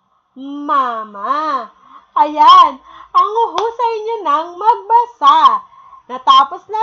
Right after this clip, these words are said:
natin basahin ang Magbasa Tayo bilang labing-apat na may letrang H na ang tunog ay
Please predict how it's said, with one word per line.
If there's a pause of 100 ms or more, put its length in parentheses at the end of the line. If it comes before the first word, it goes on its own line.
natin
basahin (360)
ang
Magbasa (160)
Tayo
bilang
labing-apat
na
may
letrang (400)
H
na
ang
tunog
ay